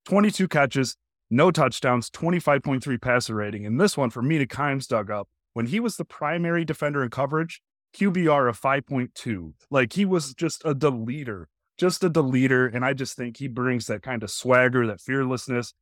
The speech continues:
hard hitting. He's not afraid to come up in the box and make tackles. And I just think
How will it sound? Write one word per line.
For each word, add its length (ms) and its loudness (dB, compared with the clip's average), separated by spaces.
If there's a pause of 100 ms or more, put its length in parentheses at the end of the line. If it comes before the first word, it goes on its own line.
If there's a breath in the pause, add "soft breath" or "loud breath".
(240)
hard 280 4
hitting. 280 4
He's 200 -4
not 220 2
afraid 260 -2
to 60 -12
come 180 -4
up 160 -8
in 60 -8
the 80 -8
box 320 -2
and 80 -10
make 140 -10
tackles. 420 -6
And 80 0
I 80 2
just 220 -6
think 200 -10